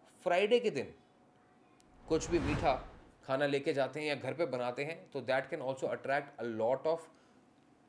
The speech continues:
uh, compatibility and abundance in your relationships as well। वर्गों की बात करते हैं, कन्या राशि की बात करते हैं, which is governed by Mercury।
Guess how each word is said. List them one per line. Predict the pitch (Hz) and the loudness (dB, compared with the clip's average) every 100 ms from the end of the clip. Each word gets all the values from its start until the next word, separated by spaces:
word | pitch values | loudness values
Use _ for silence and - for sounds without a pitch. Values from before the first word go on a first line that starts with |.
| - | -4
uh, | 113 117 113 117 - | 0 2 2 -2 -6
compatibility | 139 143 143 160 156 151 170 175 127 | 2 2 2 -2 -4 -4 -4 -6 -4
and | 139 185 190 - - _ - 120 | -2 -2 -8 -20 -20 _ -8 -2
abundance | 127 147 175 170 127 | 0 2 0 -2 -4
in | 139 | -2
your | 151 123 | 0 0
relationships | 123 147 127 127 - 127 | -4 -4 -6 -6 -6 -8
as | 110 | -2
well। | 113 92 - - _ _ _ - - - - - - - - 110 | -2 -2 -6 -20 _ _ _ -20 -20 -20 -20 -20 -20 -20 -14 0
वर्गों | 147 160 | 2 4
की | 190 196 | 2 6
बात | 160 156 | 4 6
करते | 180 - 180 | 2 0 -2
हैं, | |
कन्या | 151 147 170 | 0 2 2
राशि | 156 175 | 2 -2
की | 165 | -4
बात | 151 147 147 | 4 4 4
करते | 156 151 | -2 0
हैं, | 160 | -2
which | 139 143 | -2 -4
is | 113 | -2
governed | 120 143 160 | 2 2 2
by | 160 156 | 0 0
Mercury। | 147 165 | -2 -6